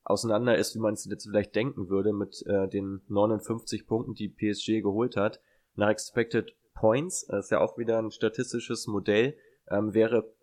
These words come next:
Paris auch tatsächlich nur sechs Punkte vor Nizza. Also so deutlich, äh, wie es jetzt in der Tabelle ausschaut, ist es eigentlich nicht, rein von der Performance her. Und ich finde, dass man gerade die Weiterentwicklung von Nizza ja auch daran abmessen kann, dass man deutlich stabiler steht.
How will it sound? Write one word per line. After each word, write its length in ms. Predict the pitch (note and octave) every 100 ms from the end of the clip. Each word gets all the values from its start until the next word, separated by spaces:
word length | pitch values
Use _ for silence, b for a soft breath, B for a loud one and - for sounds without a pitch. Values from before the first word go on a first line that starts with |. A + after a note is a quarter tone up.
| _ -
Paris 380 | G#2 G#2+ B2+
auch 160 | - A2
tatsächlich 420 | A#2 A2 A2+ A#2
nur 100 | A2+
sechs 340 | F#2+ A2 - -
Punkte 360 | B2+ C3 G#2
vor 200 | - G2+
Nizza. 440 | F#2+ F#2 - G#2 A2+
Also 520 | - F#2+ G2 F#2+ -
so 220 | - G#2+
deutlich, 580 | A2 A2 A2 A2 G#2+ - _ _
äh, 240 | - G2 F#2+
wie 160 | A2 G#2+
es 160 | G#2
jetzt 160 | G#2+ -
in 60 | G#2+
der 100 | G2+
Tabelle 400 | G#2 G#2 G2+ -
ausschaut, 400 | A2 - A2 -
ist 160 | A#2
es 160 | A#2 -
eigentlich 480 | G2+ A2+ - G#2+ A2
nicht, 300 | C#3+ - _ _
rein 240 | F#2+ G#2+ -
von 160 | A2+
der 80 | G#2
Performance 680 | - G2+ - A2 B2+ - B2
her. 220 | C3 - _ _ _
Und 140 | G#2+
ich 80 | G#2
finde, 180 | A#2+ A2
dass 100 | G#2+
man 160 | A2 -
gerade 320 | G#2 A2 G#2
die 40 |
Weiterentwicklung 680 | G2 A2+ B2 G#2+ A#2 A2+ G#2+
von 200 | - G2
Nizza 300 | A#2 - A#2
ja 100 | F#2+
auch 120 | F#2
daran 260 | G2 G#2+ G2+
abmessen 460 | - G#2 G2 G#2+
kann, 200 | - G2+
dass 140 | G2+ -
man 160 | G2+
deutlich 380 | F#2+ G#2 A#2 G#2+
stabiler 420 | - G2 A2 G#2
steht. 400 | F#2+ - G#2 F2